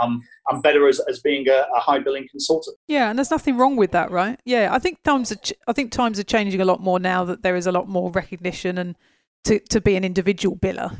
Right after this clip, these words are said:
Speaker 2: Uh, it's, it's not always now just about being a manager and you'll make more money doing it that way. I think they're, they're starting to define those roles a,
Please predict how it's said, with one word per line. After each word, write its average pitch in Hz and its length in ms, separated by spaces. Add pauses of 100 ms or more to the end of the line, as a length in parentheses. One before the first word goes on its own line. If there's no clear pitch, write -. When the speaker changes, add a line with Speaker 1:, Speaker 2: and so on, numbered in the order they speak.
(100)
Speaker 2:
Uh, 196 160
it's, 202 400
it's 214 180
not 208 160
always 190 440
now 180 260
just - 200
about 175 240
being 175 140
a 175 60
manager 180 500
and 175 80
you'll 175 140
make 180 200
more 180 140
money 190 240
doing 180 220
it - 80
that - 160
way. 170 160
I 185 60
think - 220
they're, 180 200
they're 175 180
starting 185 520
to 175 100
define 180 400
those 175 240
roles 175 280
a, 180 140